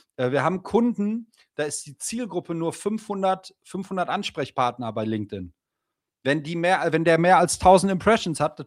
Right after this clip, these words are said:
bringt, ist vollkommen irrelevant, weil wir wissen, die können da gar nicht bei sein. So, also da machen sich die Leute oft keine Gedanken drüber. Sie denken einfach in großen Zahlen und sind da sehr verwöhnt. Aber auch hunderttausend Impressions,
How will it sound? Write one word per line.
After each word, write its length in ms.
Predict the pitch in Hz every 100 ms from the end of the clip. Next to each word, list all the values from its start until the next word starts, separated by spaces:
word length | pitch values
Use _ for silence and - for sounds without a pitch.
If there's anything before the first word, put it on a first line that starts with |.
| -
bringt, 300 | 226 233 -
ist 340 | 123 - - -
vollkommen 480 | - 226 226 226 247
irrelevant, 640 | 233 233 143 120 104 -
weil 160 | 123 123
wir 180 | 135 123
wissen, 440 | 226 - 196 156
die 120 | 139
können 260 | - 208 190
da 100 | 160
gar 140 | 160
nicht 160 | 160 -
bei 180 | 233 208
sein. 200 | 90 - - _ - - - -
So, 140 | 117
also 120 | 127
da 100 | 151
machen 220 | 180 180
sich 140 | 175 165
die 80 | 165
Leute 240 | 170 175
oft 120 | 151
keine 240 | 165 165 165
Gedanken 300 | 156 165 165
drüber. 180 | 131
Sie 120 | 127 131
denken 240 | 156 151
einfach 240 | 143 147
in 80 | 135
großen 360 | 123 160 - 151
Zahlen 440 | 175 170 151 127
und 100 | 123
sind 160 | 135 135
da 100 | 127
sehr 160 | 123 120
verwöhnt. 540 | 127 131 202 175 214 _ _ - _ _ -
Aber 200 | 127 120
auch 160 | 135
hunderttausend 640 | 180 233 214 151 135 123 135
Impressions, 560 | 107 120 113 135 135